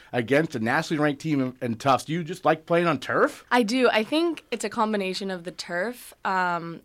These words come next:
Speaker 2: and also just the, the space that Garcelon's in. It's right in the center of the field. We get a lot of fans, people passing by outside of Commons, and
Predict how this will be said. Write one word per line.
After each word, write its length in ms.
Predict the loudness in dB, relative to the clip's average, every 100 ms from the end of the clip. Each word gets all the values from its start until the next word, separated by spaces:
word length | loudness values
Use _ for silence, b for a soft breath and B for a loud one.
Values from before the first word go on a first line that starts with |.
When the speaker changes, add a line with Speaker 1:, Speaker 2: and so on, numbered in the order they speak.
| _
Speaker 2:
and 480 | -8 -6 -6 -6 -10 -6
also 280 | -2 -2 -4
just 340 | -6 -8 -8 -6
the, 260 | -6 -8 _
the 140 | -12 -8
space 380 | -6 -4 -4 -6
that 100 | -6
Garcelon's 560 | -8 -8 -8 -8 -8
in. 160 | -10 -10
It's 140 | -8
right 140 | -6 -6
in 100 | -8
the 60 |
center 280 | -6 -6 -6
of 120 | -8
the 80 | -12
field. 580 | -10 -8 -6 -6 -8 -10 B B B
We 120 | -8 -2
get 140 | 0
a 60 | 0
lot 220 | 0 0
of 80 | -4
fans, 480 | -6 -4 -4 -8
people 320 | -10 -10 -6 -6
passing 400 | -4 -6 -6 -8
by 160 | -6
outside 320 | -6 -6 -10
of 60 | -10
Commons, 520 | -8 -8 -8 -10 -10
and 280 | -10 -12